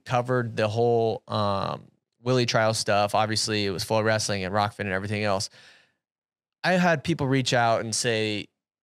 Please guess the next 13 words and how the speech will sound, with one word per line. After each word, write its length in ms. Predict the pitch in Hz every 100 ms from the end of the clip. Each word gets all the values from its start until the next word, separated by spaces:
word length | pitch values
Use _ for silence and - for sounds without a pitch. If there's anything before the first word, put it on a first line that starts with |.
| _ _ _ _ _ _ -
their 180 | 127 127
interactions 680 | 123 117 110 107 - 107 101
with 180 | 101
everybody. 460 | 101 101 98 104 104
Not 240 | 120 120
one 240 | 117 131 139
person 360 | 127 117 117 - _ _
ever 180 | 117 117
said 200 | 110 107
anything 420 | 98 107 104 107
negative 380 | 101 95 98 98
about 280 | 98 101 98
Bracky. 520 | 101 95 - 104 95